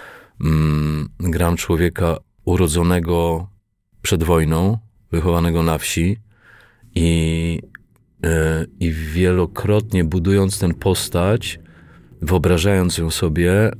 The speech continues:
odnosiłem się i nagle mi się pojawiał mój dziadek, który był osobą urodzoną na wsi i całe życie potem spędził w mieście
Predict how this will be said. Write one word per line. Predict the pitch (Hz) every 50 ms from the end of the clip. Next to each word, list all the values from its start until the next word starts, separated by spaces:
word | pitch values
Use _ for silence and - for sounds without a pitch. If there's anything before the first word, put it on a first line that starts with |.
| -
odnosiłem | - 92 92 98 95 95 92 - - 107 104 104 104 104
się | 101 - - 117 117 110
i | 110 - 110 117 120
nagle | 123 120 123 123 120 123 123
mi | 123 113
się | - 113
pojawiał | 107 117 110 113 110 113 110
mój | 110 113 107
dziadek, | 101 95 82 78 73 71 -
który | - 92 87
był | 85 90
osobą | 87 - - 95 92 87 87
urodzoną | 85 90 82 85 85 85 82 80
na | 85 107 120
wsi | - - - 110
i | 107 98 95
całe | - 98 92 87 85
życie | 92 87 - - -
potem | - - - 80 76
spędził | - - 78 78 76 73 71
w | 69 76
mieście | 90 98 101 95 - - - - - 110